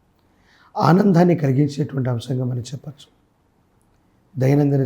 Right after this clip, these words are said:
జీవితంలో గ్రహగతులు బాగున్నప్పుడు ఒకేసారిగా ఇన్ని రకాలైన మంచి ఫలితాలు వస్తూ ఉంటాయి. అలాంటి సందర్భంలోనే మన చుట్టూ ఉన్నవాళ్ళు, మనవాళ్ళు అనుకున్న వ్యక్తుల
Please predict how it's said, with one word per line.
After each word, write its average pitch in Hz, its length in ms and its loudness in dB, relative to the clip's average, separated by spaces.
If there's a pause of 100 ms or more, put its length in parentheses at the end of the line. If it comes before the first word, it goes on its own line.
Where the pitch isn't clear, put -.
జీవితంలో 139 440 -4 (1080)
గ్రహగతులు 165 600 4 (120)
బాగున్నప్పుడు 139 560 -2 (920)
ఒకేసారిగా 139 760 2 (920)
ఇన్ని 175 280 6
రకాలైన 165 480 4
మంచి 131 260 -2
ఫలితాలు 143 380 -2
వస్తూ - 180 -16
ఉంటాయి. - 280 -16 (1300)
అలాంటి 143 340 2 (100)
సందర్భంలోనే 127 680 -4 (1200)
మన 139 220 0 (140)
చుట్టూ 175 260 -2 (120)
ఉన్నవాళ్ళు, 170 420 2 (1120)
మనవాళ్ళు 127 500 2
అనుకున్న 143 280 0
వ్యక్తుల 135 340 -2